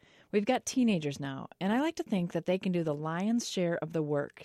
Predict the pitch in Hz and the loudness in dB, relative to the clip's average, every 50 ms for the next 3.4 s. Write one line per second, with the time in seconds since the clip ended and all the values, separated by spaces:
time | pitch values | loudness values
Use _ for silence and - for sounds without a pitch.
0 | - - - 147 151 147 - - 139 139 151 160 151 156 156 160 170 - - 147 | -12 -10 -6 -4 -4 -4 -4 -4 -4 -2 -2 -2 0 0 -2 -2 -4 -6 -6 -6
1 | 139 139 139 - - - 139 139 139 - 85 98 - _ _ _ _ _ _ _ | -4 -4 -6 -8 -8 -8 -8 -8 -8 -8 -10 -12 -14 _ _ _ _ _ _ _
2 | _ _ _ _ - - 254 247 233 262 262 247 226 214 185 - - - 208 202 | _ _ _ _ -4 -2 0 0 2 2 2 2 2 0 0 -2 -2 -2 0 0
3 | 202 208 202 208 208 202 208 | 2 2 2 2 2 0 0